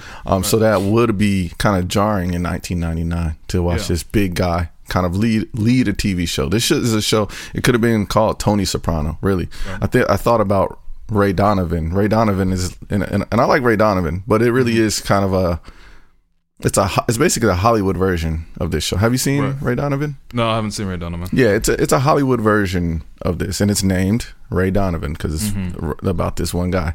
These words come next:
Speaker 2: Right.
Speaker 1: This show is about the, the Sopranos, but it's, it's Tony. You know,
Speaker 2: It's,
Speaker 1: this
Speaker 2: yeah.
Speaker 1: show's about Tony.
Speaker 2: Yeah, it is. But it, I mean, it, it's also important because I, I, I would also, it is about Tony. Of course, it is about Tony.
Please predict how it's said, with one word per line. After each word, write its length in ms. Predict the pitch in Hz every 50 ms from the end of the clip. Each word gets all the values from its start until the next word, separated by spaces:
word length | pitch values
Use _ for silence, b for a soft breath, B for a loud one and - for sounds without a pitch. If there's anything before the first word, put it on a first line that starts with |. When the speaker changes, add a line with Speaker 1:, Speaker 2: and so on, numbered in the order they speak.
| B B 92
Speaker 2:
Right. 120 | 92 92
Speaker 1:
This 120 | 147 175
show 180 | - - 185 170
is 80 | 147 135
about 220 | 131 127 123 113 95
the, 80 | 104 - - - - -
the 140 | - 98 104
Sopranos, 600 | - 110 - - - 180 196 160 127 113 107 101
but 200 | 101 101 98 98
it's, 160 | 98 - - - - - - - - -
it's 160 | - 107 -
Tony. 440 | - - 131 120 98 - - 87 - - - - - - -
You 120 | - 92
know, 80 | 85 87
Speaker 2:
It's, 160 | 123 113 -
Speaker 1:
this 120 | - 107
Speaker 2:
yeah. 80 | 120 110
Speaker 1:
show's 120 | 117 104
about 200 | 92 92 90 -
Tony. 220 | - 95 82 - - - - b b b b b - _ _ _ -
Speaker 2:
Yeah, 240 | 123 110 101 90 82 85 104 104
it 140 | 117 127 131
is. 160 | 127 113 - B B B B B
But 100 | 185 196
it, 140 | 196 180 -
I 80 | 170 170
mean, 240 | 170 175 170 156
it, 140 | 143 156 151
it's 240 | - 156 151 147 -
also 240 | 175 170 - - 143
important 320 | 120 - 117 117 113 113
because 220 | 120 110 127 113 117
I, 80 | 120 117 - - - - _ _ _ _ _ _ _ _ _ _ _ _
I, 100 | 139 147
I 200 | 147 143 139 135
would 160 | 147 151 160 156
also, 320 | 156 135 - - 135 123
it 160 | 110 139 143
is 180 | 151 165 156 143
about 240 | 131 110 104 101 -
Tony. 220 | - 98 95 92
Of 80 | 87 -
course, 240 | - 110 101 -
it 60 | 101 95
is 80 | 92
about 180 | 98 87 87 90
Tony. 300 | - - 58 - -